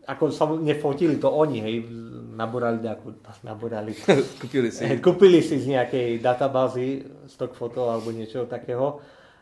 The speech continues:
Speaker 1: ale vybrali naozaj podľa mňa veľmi pekné fotky a m-, veľmi sa mi páčia. Opäť najkrajšie asi zo všetkých tých
Speaker 2: Mm.
Speaker 1: hier. Rozhodne krajšie ako Ma-, Mars, ten pôvodný.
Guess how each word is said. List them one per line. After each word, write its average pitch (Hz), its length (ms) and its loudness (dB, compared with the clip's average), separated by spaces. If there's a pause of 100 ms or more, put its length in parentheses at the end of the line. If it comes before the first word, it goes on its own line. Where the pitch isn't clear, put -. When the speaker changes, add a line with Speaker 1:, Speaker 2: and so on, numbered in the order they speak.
(220)
Speaker 1:
ale 110 500 -2
vybrali 131 460 2
naozaj 117 400 -2
podľa 110 240 -8
mňa 107 160 -10 (160)
veľmi 123 320 0
pekné 110 400 -10
fotky 120 400 -8
a 113 100 -10
m-, 110 220 -14 (260)
veľmi 131 300 0
sa 117 160 -8
mi 113 80 -6
páčia. 113 400 -10 (300)
Opäť - 400 -4
najkrajšie 127 640 -2
asi 110 200 -12
zo 110 100 -10
všetkých - 420 -14
tých 110 220 -12 (260)
Speaker 2:
Mm. 110 160 -12 (160)
Speaker 1:
hier. 117 360 0 (280)
Rozhodne 123 480 0
krajšie 110 480 -6
ako 107 400 -8
Ma-, 110 320 -8
Mars, 123 480 0 (760)
ten 113 200 -8
pôvodný. 127 640 -2